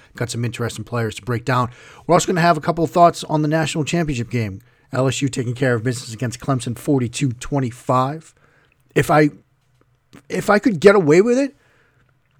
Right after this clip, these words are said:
I would just play the final L S U hype video narrated by Dwayne "The Rock" Johnson, because I kid you not, that video has basically been the soundtrack for my last two workouts. It's that good.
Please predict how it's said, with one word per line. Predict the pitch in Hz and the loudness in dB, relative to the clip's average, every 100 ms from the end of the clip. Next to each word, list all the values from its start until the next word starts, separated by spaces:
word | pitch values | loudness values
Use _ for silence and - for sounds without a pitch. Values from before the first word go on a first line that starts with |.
| - | -8
I | - | 2
would | 175 185 | 4 4
just | 160 151 | 4 -4
play | - 147 151 | -2 2 2
the | 143 120 | 2 -4
final | - 127 131 135 | -4 -4 -2 -4
L | 117 123 | -4 -4
S | 131 - | -4 -6
U | 127 | -8
hype | 117 123 | -6 -6
video | 131 127 139 147 _ _ - | -4 -2 -2 -6 _ _ -10
narrated | 123 127 131 120 | -4 -2 -2 -4
by | 110 117 | -4 -4
Dwayne | 117 120 120 | -2 -4 -4
"The | 123 | -2
Rock" | 117 113 | -4 -4
Johnson, | - 110 104 120 120 - _ _ _ _ - | -6 -8 -8 -10 -12 -16 _ _ _ _ -12
because | 123 131 | -6 -4
I | 120 | -6
kid | - 175 | -6 -6
you | 135 | -4
not, | 123 113 123 123 143 _ _ _ _ _ _ _ _ _ | -6 -4 -2 -2 -4 _ _ _ _ _ _ _ _ _
that | 120 131 139 | -6 -4 -4
video | 120 131 135 117 | -4 -2 0 -2
has | 104 | -4
basically | 123 120 - 123 | -4 -6 -8 -8
been | 113 | -8
the | 107 | -10
soundtrack | - 120 113 123 110 | -8 -6 -4 -6 -6
for | - | -8
my | 107 | -10
last | 101 120 117 - | -6 -6 -6 -8
two | - 127 110 | -10 -10 -8
workouts. | 104 101 - 82 - - _ _ _ _ _ _ _ _ | -8 -10 -12 -18 -20 -20 _ _ _ _ _ _ _ _
It's | 127 113 | -8 -2
that | 139 113 | -2 -2
good. | - 98 | -8 -12